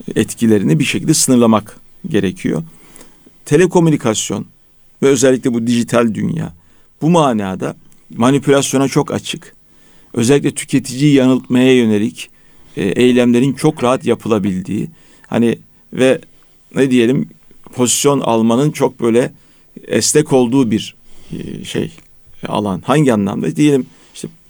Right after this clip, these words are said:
tele-, telefon mesela, telefonunuz var. Ee, işte bir-, birçok paketler var. O paketlerde efendim bir takım sınırlamalar var.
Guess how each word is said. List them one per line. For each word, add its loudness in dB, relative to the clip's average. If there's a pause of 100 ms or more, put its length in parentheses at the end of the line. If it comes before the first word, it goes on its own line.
(500)
tele-, 2
telefon 2
mesela, -2
telefonunuz 0
var. -8 (640)
Ee, -2
işte -2
bir-, -4
birçok -2
paketler 2
var. 0
O -2
paketlerde 0
efendim 0
bir -8
takım -4
sınırlamalar 0
var. -4